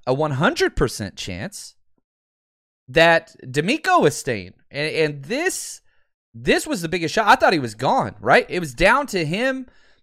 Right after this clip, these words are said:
and I think Nathaniel Hackett for, like, two jobs and then the Vikings job, right, was, you know, Harbaugh and all these things. But I was, there's just too much momentum around it. And sure enough, on the, the bus ride back,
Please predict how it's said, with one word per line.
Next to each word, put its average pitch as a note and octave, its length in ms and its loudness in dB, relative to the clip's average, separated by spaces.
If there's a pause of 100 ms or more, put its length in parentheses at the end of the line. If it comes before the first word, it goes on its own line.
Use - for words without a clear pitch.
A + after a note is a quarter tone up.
(220)
and D#3+ 460 2
I C#3 60 -12
think F#3 220 -8
Nathaniel F3+ 400 -8
Hackett F#3+ 400 -2
for, - 100 -8
like, B2 160 -4
two G#3+ 180 -8
jobs F#3 460 0
and C3 80 -10
then B2 80 -10
the G#2+ 80 -10
Vikings F#3+ 640 -2
job, E3+ 380 0
right, D#3 220 2
was, G2 240 -12 (320)
you G#2 100 -14
know, G#2 120 -6
Harbaugh G3 580 4
and E3 80 2
all E3 120 2
these F3 200 -4
things. E3 280 -8 (240)
But D3 100 2
I D#3 60 4
was, D3 140 0 (100)
there's F3+ 240 -6
just - 280 -8
too A3+ 200 -6
much G#3+ 260 -2
momentum E3 400 -4
around B2+ 420 -2
it. F2+ 140 -18 (540)
And D3+ 420 -2
sure D#3+ 380 -2
enough, A3 400 -2 (160)
on C#3 380 -6
the, A#2+ 320 -2
the A2+ 160 -6
bus C#3+ 340 2
ride F3 320 2
back, A3+ 440 2